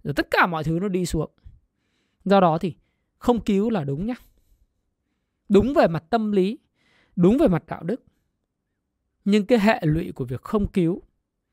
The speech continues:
so với lại cái việc mà ta cứu thì chúng ta thấy cứu nó sẽ mang lại nhiều cái lợi ích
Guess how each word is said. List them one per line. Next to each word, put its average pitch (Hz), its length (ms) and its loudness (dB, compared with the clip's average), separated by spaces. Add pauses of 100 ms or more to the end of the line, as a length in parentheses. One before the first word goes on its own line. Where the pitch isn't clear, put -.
(180)
so 226 300 2
với 190 160 -6
lại 214 200 -10
cái 190 120 -12
việc 175 240 -8
mà 127 140 -12 (180)
ta 180 100 -6
cứu 160 340 -6
thì 160 100 -6
chúng - 180 -14
ta - 100 -6
thấy 151 180 -8 (120)
cứu 202 320 6 (260)
nó 190 100 -4
sẽ 220 140 -2 (100)
mang 208 380 2
lại 202 240 -2
nhiều 151 340 -2
cái 175 140 -4
lợi 175 160 -6
ích - 140 -10